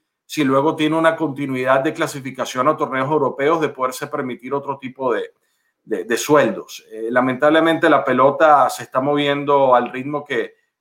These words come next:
que, que es, que se mueve el dinero, eh, y esto, eh, digamos, está tristemente por encima de, de, de factores emotivos o de factores puristas de, de, de quienes aman el fútbol y ven el fútbol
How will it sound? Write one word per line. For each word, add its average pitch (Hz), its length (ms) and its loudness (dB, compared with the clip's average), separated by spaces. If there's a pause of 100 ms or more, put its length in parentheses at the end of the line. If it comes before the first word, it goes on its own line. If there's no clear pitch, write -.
(100)
que, 95 420 -10
que 123 80 -4
es, - 180 -8 (260)
que 113 100 -8
se - 120 -8
mueve 127 260 4
el 147 60 2
dinero, 151 640 4 (880)
eh, 95 240 -10
y 131 160 0
esto, 139 480 2 (400)
eh, 104 480 -6 (320)
digamos, 139 560 4
está 151 560 4 (220)
tristemente 147 640 -4
por 139 180 -4
encima 127 520 -4
de, 110 360 -2 (300)
de, 87 500 -14 (140)
de 127 100 -6
factores 143 540 0
emotivos 160 640 4
o 139 120 4
de 123 100 0
factores 135 440 -2
puristas 135 840 -2
de, 95 240 -12
de, - 220 -20
de 123 160 -6
quienes 127 360 -2
aman 143 280 4
el 120 120 0
fútbol 139 500 2
y 127 60 2
ven 123 180 2
el 131 140 -2
fútbol 131 500 -2